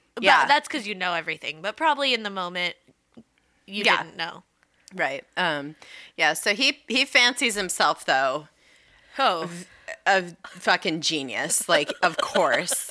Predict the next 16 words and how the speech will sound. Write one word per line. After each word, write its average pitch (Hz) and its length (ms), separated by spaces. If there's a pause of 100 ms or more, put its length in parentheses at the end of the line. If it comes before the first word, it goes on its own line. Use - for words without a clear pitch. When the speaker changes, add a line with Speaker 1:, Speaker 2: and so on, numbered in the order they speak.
Speaker 2:
Of 208 200
course. 311 680 (520)
Who, 403 120 (200)
like, 311 220 (640)
who 466 180 (240)
amongst 269 600
us 180 360 (200)
would 220 160
have 254 360
the 254 120
fucking 233 640 (680)
cojones 233 720
to 214 100
start 208 320
a 180 60
cult 190 460